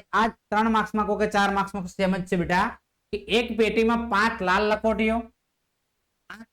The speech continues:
સફેદ લકોટીઓ અને ચાર લીલી લકોટીઓ છે. પેટીમાંથી એક લકોટી યાદચ્છિક રીતે બહાર કાઢવામાં આવે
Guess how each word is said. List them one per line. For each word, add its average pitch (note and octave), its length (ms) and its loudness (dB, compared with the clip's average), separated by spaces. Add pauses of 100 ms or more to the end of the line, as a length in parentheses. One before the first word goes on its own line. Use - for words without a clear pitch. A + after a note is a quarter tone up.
સફેદ G3+ 220 0
લકોટીઓ A3 500 2 (480)
અને F#3+ 60 -4
ચાર G#3 380 0
લીલી A3 200 2
લકોટીઓ G#3+ 540 2
છે. F3+ 280 0 (800)
પેટીમાંથી B3 600 2
એક A3 240 0
લકોટી A3+ 600 0
યાદચ્છિક A3+ 460 0
રીતે G#3+ 160 -2
બહાર F#3+ 400 0
કાઢવામાં G3 540 2
આવે F#3 380 0